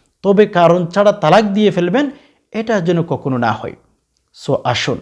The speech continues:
আমরা এই তিনটি গুনাহ যদি করে থাকি, আল্লাহর কাছে তাওবা করি, আল্লাহ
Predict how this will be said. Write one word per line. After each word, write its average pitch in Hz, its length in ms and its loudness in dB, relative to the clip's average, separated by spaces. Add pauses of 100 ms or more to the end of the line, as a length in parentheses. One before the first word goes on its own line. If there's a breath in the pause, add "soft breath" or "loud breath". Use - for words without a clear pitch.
(480 soft breath)
আমরা 123 280 0 (100)
এই 180 120 -4
তিনটি 170 400 -4
গুনাহ 139 240 -2
যদি 131 180 -4
করে 143 280 -2
থাকি, 156 520 -6 (400)
আল্লাহর 135 300 -2
কাছে 131 280 -6
তাওবা 170 460 0
করি, 180 400 -6 (280 soft breath)
আল্লাহ 156 240 -4